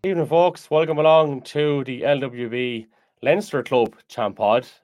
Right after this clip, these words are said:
An impromptu kind of a thing in the last forty hours. We said, right, we've, um, we've a few clubs, um, definitely from Carlow in semi-final action, and we also have another geezer playing a little bit further up in Leinster in a semi-final as well. And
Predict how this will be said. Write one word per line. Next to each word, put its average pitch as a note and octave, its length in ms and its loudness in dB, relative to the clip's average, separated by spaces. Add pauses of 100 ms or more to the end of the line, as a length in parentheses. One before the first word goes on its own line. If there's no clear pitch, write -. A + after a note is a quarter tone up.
(200)
An B2 60 -6
impromptu D3 1300 -4
kind C#3+ 180 -4
of B2+ 60 -6
a B2+ 100 -8
thing C#3 160 -6
in C3 100 -6
the B2 80 -8
last C3 300 -2 (380)
forty B2+ 360 2
hours. B2+ 280 2
We A#2 80 -10
said, B2+ 400 -2
right, B2 280 -6
we've, A2+ 280 -10
um, A#2 380 -2 (440)
we've C3+ 140 -4
a - 40 -20
few A3 180 2
clubs, F#3 540 2 (120)
um, C3 680 -4 (120)
definitely C#3+ 320 -6
from A#2 160 -16
Carlow A#2+ 580 0
in A#2 400 -8
semi-final A2+ 540 -6
action, G#2+ 360 -10
and G2+ 80 -12
we G#2+ 100 -8
also B2+ 260 -6
have A#2 100 -6
another B2 240 -6
geezer A2+ 400 -10
playing A2+ 320 -4
a G#2+ 60 -12
little A2 160 -12
bit A2+ 120 -8
further C3 300 -4
up A#2 120 -4
in G#2+ 80 -8
Leinster A2 440 -6 (380)
in A#2 60 -8
a A2 40 -6
semi-final A2 560 0
as G2+ 100 -8
well. G#2+ 320 0 (140)
And G2+ 480 -6